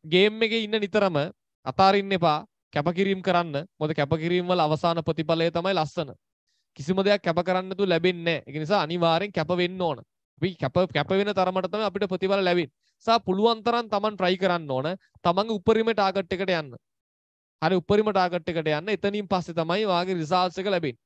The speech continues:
සහ පුළුවන් තරම් අන්න හරි. අද කට්ට හෙට පට්ට.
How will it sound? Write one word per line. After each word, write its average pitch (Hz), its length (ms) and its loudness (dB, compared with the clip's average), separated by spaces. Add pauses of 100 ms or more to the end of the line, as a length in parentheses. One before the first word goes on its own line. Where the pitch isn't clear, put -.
සහ 214 260 0 (160)
පුළුවන් 226 480 2
තරම් 143 320 -4 (840)
අන්න 175 180 -2
හරි. 151 220 2
අද 156 200 0
කට්ට 180 380 0
හෙට 220 200 0
පට්ට. 196 480 -2